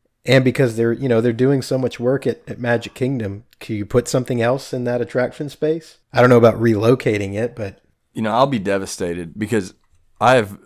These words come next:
Speaker 2: a hundred percent found out the foolproof way to win in that game.
Speaker 1: Yeah, you cheat and you don't tell anybody else.
Speaker 2: I don't cheat. No, I know what targets to hit. You know, P-, I don't know. I don't, I, I don't think they'd relocate it 'cause it makes no sense to have two shooter games in Toy Story Land.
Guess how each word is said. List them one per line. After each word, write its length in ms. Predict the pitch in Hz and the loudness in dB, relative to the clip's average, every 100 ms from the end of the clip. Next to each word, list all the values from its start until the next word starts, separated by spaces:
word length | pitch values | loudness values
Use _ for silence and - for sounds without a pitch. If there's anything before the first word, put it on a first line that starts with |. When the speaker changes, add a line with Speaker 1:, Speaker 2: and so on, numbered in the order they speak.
| - | -16
Speaker 2:
a 60 | 107 | -6
hundred 200 | 113 98 | -4 -4
percent 320 | 92 107 95 | -6 -8 -4
found 180 | 98 92 | -4 -2
out 200 | 90 - | -4 -6
the 60 | |
foolproof 480 | - 101 87 92 87 | -12 -10 -8 -8 -4
way 140 | 92 87 | -4 -2
to 60 | |
win 220 | 82 90 | -4 -8
in 60 | 76 | -6
that 160 | 71 78 | -10 -8
game. 320 | 80 67 67 _ _ | -10 -10 -12 _ _
Speaker 1:
Yeah, 120 | - 117 | -6 -6
you 160 | 104 | -6
cheat 500 | - - 175 104 - _ | -10 -6 -4 -6 -10 _
and 140 | 117 113 | -8 -6
you 80 | 110 | -2
don't 260 | 127 131 | -2 -2
tell 200 | 135 127 | -2 -2
anybody 340 | 117 110 110 127 | -2 -4 -2 -4
else. 400 | 123 127 - _ 113 | -4 -12 -20 _ -6
Speaker 2:
I 80 | |
don't 200 | 127 82 | -4 -6
cheat. 340 | - 80 58 - | -10 -10 -10 -6
No, 120 | 101 | -4
I 60 | 95 | -2
know 120 | 101 | -4
what 140 | - | -4
targets 360 | 92 90 85 - | -4 -4 -6 -12
to 80 | 87 | -12
hit. 220 | 76 - _ _ _ | -12 -14 _ _ _
You 120 | 135 | 2
know, 280 | 147 151 - _ _ _ _ | 4 4 2 _ _ _ _
P-, 180 | 135 143 | -6 0
I 140 | 147 | 0
don't 260 | 240 180 104 | 0 -4 -4
know. 180 | 110 101 | -2 0
I 120 | - | 0
don't, 180 | 190 - | 0 0
I, 160 | 117 127 | -2 0
I 100 | 117 | -2
don't 260 | 117 143 165 | 0 0 0
think 180 | 113 104 | -4 -2
they'd 160 | 92 | -4
relocate 480 | 90 87 90 90 78 | -4 -2 -4 -2 -6
it 80 | 78 | -6
'cause 120 | 90 | -6
it 60 | 98 | -4
makes 180 | 95 107 | -4 -2
no 120 | 98 | -2
sense 300 | - 101 - | -2 -6 -2
to 80 | 90 | -2
have 140 | 85 | -2
two 180 | - 95 | -6 -6
shooter 300 | - 98 87 | -4 -4 -4
games 420 | 85 82 87 - - | -6 -8 -10 -14 -16
in 80 | |
Toy 160 | 90 90 | -10 -10
Story 220 | 87 85 | -6 -6
Land. 260 | 85 82 | -6 -8